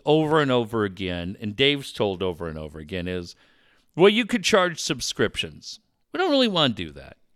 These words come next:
I, I really don't. I, I like the idea that you can get in the car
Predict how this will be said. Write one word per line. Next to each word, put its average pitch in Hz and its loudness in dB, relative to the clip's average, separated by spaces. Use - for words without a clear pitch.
I, 233 2
I 180 -4
really 220 6
don't. 95 -4
I, 185 -2
I 202 4
like 196 0
the 156 0
idea 127 0
that 104 -4
you 143 -6
can 131 -4
get 151 -2
in - -10
the 165 -6
car 131 2